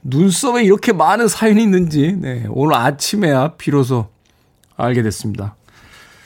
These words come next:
자, 정답 눈썹 포함해서 재미있는 오답자 포함 총 열 분에게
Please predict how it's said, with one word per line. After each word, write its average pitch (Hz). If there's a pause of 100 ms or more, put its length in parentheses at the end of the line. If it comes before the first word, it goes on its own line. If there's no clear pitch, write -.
(200)
자, 147 (520)
정답 180
눈썹 208
포함해서 185
재미있는 170
오답자 170
포함 175 (120)
총 180
열 156
분에게 170